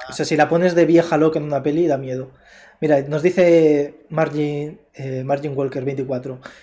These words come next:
Igual, ah, no, bueno, eh, lo de Batman es: muere como un héroe o vive lo suficiente po-, como para convertirte en un villano.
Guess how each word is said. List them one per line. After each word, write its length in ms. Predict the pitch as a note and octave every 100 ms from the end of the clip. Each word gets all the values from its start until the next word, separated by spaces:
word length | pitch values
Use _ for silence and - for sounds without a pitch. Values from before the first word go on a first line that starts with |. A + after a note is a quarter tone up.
| _
Igual, 280 | D3 C#3 D#3 D#3
ah, 80 | D3+
no, 180 | B2+ -
bueno, 260 | C#3+ C3 - -
eh, 240 | D3+ C#3+
lo 120 | D#3 D3+
de 120 | D3+
Batman 320 | F3+ G#3 G3
es: 260 | D3+ B2+ D3
muere 280 | D#3 F#3+
como 180 | F#3 D#3+
un 100 | D#3+
héroe 340 | F3 F#3 G#3+ A#3
o 80 | C#3+
vive 160 | D3 F3+
lo 80 | F3
suficiente 420 | C#3+ C3 D3 F#3
po-, 140 | -
como 180 | - C#3
para 180 | C3 C3
convertirte 440 | C3 C3 D#3+ D#3
en 60 | E3
un 80 | E3
villano. 420 | C3+ B2+ D#3 -